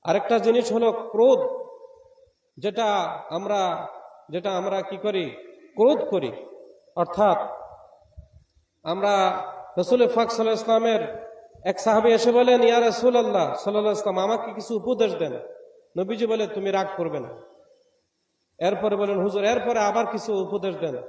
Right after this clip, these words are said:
নবীজি বলেন, "রাগ করবে না।" এরপরে নবীজিকে বললেন, "ইয়া রাসূলুল্লাহ, আমাকে আবার কিছু উপদেশ দেন।" নবীজি বলে, "তুমি রাগ করবে না।" সুবহানাল্লাহ। তিনবার বলেছেন কেন?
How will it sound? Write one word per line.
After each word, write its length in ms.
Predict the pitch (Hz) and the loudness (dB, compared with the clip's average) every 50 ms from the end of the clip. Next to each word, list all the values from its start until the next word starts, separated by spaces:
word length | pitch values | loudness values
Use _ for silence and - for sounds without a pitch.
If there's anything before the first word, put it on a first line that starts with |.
| - - - - _ - | -18 -20 -20 -14 _ -4
নবীজি 280 | 175 180 190 202 190 202 | -2 -2 -2 -2 -2 -2
বলেন, 420 | 196 196 196 190 185 175 165 135 | -2 -2 0 -2 -2 -4 -4 -4
"রাগ 160 | 143 175 180 175 - | -2 -2 -2 -2 -4
করবে 260 | 185 180 170 151 147 | -4 -4 -4 -4 -4
না।" 80 | 123 - - - - - - - _ _ _ _ _ _ - | -6 -8 -12 -14 -18 -20 -20 -20 _ _ _ _ _ _ -4
এরপরে 400 | 160 170 185 - 208 214 208 202 | -4 -2 -2 -2 -2 -2 0 0
নবীজিকে 540 | 190 202 196 220 226 202 226 220 - 214 | 0 0 0 0 -2 -2 -4 -4 -4 -4
বললেন, 320 | 208 208 208 202 208 196 190 | -2 -2 -4 -2 -2 -2 0
"ইয়া 140 | 202 214 214 | 0 0 0
রাসূলুল্লাহ, 640 | 208 196 - 220 220 214 208 208 208 196 185 185 | 0 0 -2 -2 -2 0 -2 -2 -2 -2 -2 -2
আমাকে 420 | 185 196 220 208 - 220 214 202 185 | -2 -2 -2 -2 -2 -2 -2 -2 -2
আবার 260 | 180 180 190 220 226 226 - | 0 0 2 0 0 0 -4
কিছু 220 | 214 - - 208 | -6 -4 -2 -4
উপদেশ 340 | 185 202 208 180 196 185 160 | -2 -2 -4 -2 -2 -4 -4
দেন।" 180 | - 165 135 - 160 - - - - - - _ 156 | -4 -6 -6 -8 -10 -14 -18 -20 -20 -20 -10 _ -6
নবীজি 300 | 180 180 214 214 202 202 | -2 -2 -2 -2 -2 -4
বলে, 180 | 196 190 180 | -4 -4 -4
"তুমি 240 | 156 - 165 170 165 | -4 -4 -4 -2 -2
রাগ 180 | 151 165 180 175 - | 0 0 -2 -2 -4
করবে 260 | 160 151 131 120 123 | -6 -6 -6 -8 -10
না।" 100 | 113 101 101 - - - _ _ _ _ _ | -10 -12 -16 -18 -20 -20 _ _ _ _ _
সুবহানাল্লাহ। 720 | 175 175 180 147 180 165 151 131 120 113 120 117 113 127 - - - _ _ _ _ _ _ _ _ | -6 -6 -4 -2 -2 -2 -2 -4 -6 -8 -10 -12 -12 -16 -20 -20 -20 _ _ _ _ _ _ _ _
তিনবার 460 | 220 254 247 254 240 262 294 330 349 | -6 -4 -4 -2 -2 0 0 0 2
বলেছেন 420 | 285 285 285 277 - - 254 240 | 2 2 2 2 0 0 -2 -2
কেন? 260 | - - 190 160 143 | -2 -4 -4 -4 -4